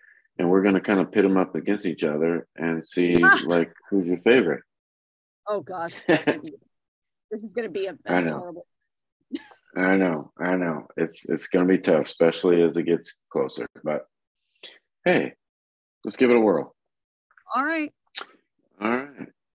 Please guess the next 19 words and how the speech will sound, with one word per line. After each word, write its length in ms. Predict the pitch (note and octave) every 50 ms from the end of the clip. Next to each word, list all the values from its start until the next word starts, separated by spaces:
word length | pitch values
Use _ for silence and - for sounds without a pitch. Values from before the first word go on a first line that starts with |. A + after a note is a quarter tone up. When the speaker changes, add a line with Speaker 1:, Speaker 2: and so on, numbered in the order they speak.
| _ _ _
Speaker 1:
So 440 | - - B2+ B2 A#2 A#2 A#2 A2+ G#2+
the 100 | G#2 G#2
first 360 | - - D3 E3 E3+ - -
pair 180 | C#3 B2 A2+ G#2
we 120 | G2 F#2
got 360 | F2 F#2 F2 F2 F2 F2+ F#2 - _ _ _ _ _ _ _ _ _ _ _ _ -
are 220 | D#2+ E2 E2+ - _
two 300 | - - A2 G#2+ G#2 F#2+ - _
completely 480 | - F#2 E2 - - A#2+ B2 A#2 G#2 F#2
different 460 | D2+ E2+ D#2+ D2+ - - D2+ D2+ C#2+ -
bands, 580 | - D#2 D2+ D2+ D#2 E2 F#2+ G2+ - - - - _ _ _ _ _ _ _ _ _ _ _ _ _
but 100 | E2+ D#2+
I 40 | D2+
love 240 | D2+ D#2 E2 E2 D#2+
'em 100 | E2+ E2
both. 360 | D#2+ D#2+ D2+ D2+ - - - - _ _ _ _ _ _ _ _ _ _ _ _ _ _ _ _ _ _ _ _ _ -
Indigo 380 | F#2 G2 G#2 G2 G#2+ G2+ G2
Girls 640 | F2+ F#2+ F#2+ F2+ F2 F2 F#2 G#2 - - - - - _ _ _ _ _ _ _ _ _ _ _ _ _ _ _ _ _ _ _ _ _ _ _ _ _ -
against 600 | C#2+ D2+ C#2+ - F2 F2 F2 E2 - - - -